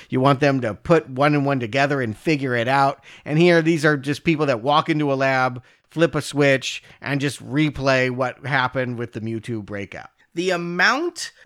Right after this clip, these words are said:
Speaker 2: of misdirection they try to do in this movie is also a little frustrating, 'cause here we're gonna think Pikachu is evil because Pikachu helped Mewtwo break out and Mewtwo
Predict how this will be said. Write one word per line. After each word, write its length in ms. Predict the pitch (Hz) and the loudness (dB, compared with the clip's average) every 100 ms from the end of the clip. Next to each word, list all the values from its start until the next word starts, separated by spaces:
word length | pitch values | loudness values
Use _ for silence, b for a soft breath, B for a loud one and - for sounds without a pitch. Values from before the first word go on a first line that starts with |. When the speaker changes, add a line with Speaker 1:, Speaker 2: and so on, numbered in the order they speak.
| _ | _
Speaker 2:
of 480 | 165 175 165 156 127 | 0 2 2 0 -6
misdirection 1120 | 143 151 180 180 - 160 147 143 - 156 123 | -8 -4 -2 -4 -4 0 2 2 -2 -4 -2
they 100 | 117 | -4
try 360 | 120 - 127 139 | -4 0 0 0
to 180 | - 127 | -4 -6
do 420 | 120 123 131 131 | -4 -2 -2 -4
in 220 | 120 127 | -4 -4
this 200 | 123 - | -4 -4
movie 540 | 123 123 123 139 139 - | -4 -4 -2 -2 -2 -4
is 240 | 175 175 180 | 2 4 4
also 400 | 170 165 175 151 | 2 2 -2 -2
a 20 | |
little 220 | 143 135 | -2 -4
frustrating, 580 | - 143 139 - 110 87 | -2 -2 -2 -2 -8 -6
'cause 140 | 143 | -8
here 440 | 147 220 269 262 254 B B | -4 2 4 4 2 B B
we're 160 | - 208 | -2 2
gonna 220 | 214 190 | 2 2
think 400 | 175 202 196 175 | 0 -2 -2 -4
Pikachu 840 | - 208 226 208 - 208 208 202 190 b b | -8 -6 -4 -4 -2 0 0 -2 -6 b b
is 200 | 151 151 | -2 -2
evil 600 | 156 170 190 240 262 262 | -4 -4 0 4 4 2
because 680 | 196 165 185 170 165 147 - - | -2 0 4 6 4 0 -6 -6
Pikachu 680 | 208 180 180 - 202 180 | -4 -2 -2 -2 -2 -2
helped 400 | 151 156 175 - | 0 0 -2 -2
Mewtwo 580 | 147 185 180 - 196 180 | -2 -2 -2 -2 -2 -4
break 380 | 151 151 165 160 | -2 0 0 2
out 380 | 147 165 180 156 | 2 2 2 -2
and 200 | 123 135 | -4 -4
Mewtwo 720 | 170 151 - 175 175 175 | -6 -8 -6 -4 -4 -4